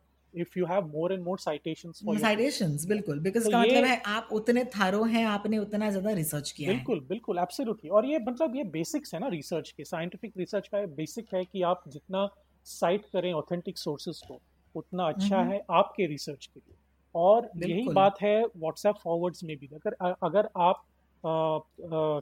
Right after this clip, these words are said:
Speaker 1: किसी रिसर्च को साइट कर रहे हैं, तो वो रिसर्च कहाँ से है, उसका वेबसाइट क्या है, वो ऑथेंटिक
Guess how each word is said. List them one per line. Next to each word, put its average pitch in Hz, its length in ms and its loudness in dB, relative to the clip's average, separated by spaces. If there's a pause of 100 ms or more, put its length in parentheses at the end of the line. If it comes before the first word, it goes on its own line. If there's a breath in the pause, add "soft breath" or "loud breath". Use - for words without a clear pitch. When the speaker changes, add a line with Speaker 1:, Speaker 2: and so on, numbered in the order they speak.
Speaker 1:
किसी 208 420 -4 (200)
रिसर्च 160 400 -4
को 196 120 -6
साइट 175 380 -4
कर 175 100 -4
रहे 165 120 -10
हैं, 170 160 -8
तो 180 60 -8
वो 190 220 -2
रिसर्च 175 480 -6
कहाँ 156 320 -8
से 190 160 -6
है, 147 160 -10
उसका 147 240 -8
वेबसाइट 156 540 -2
क्या 160 100 -6
है, 147 140 -10
वो 147 140 -8
ऑथेंटिक 190 360 -8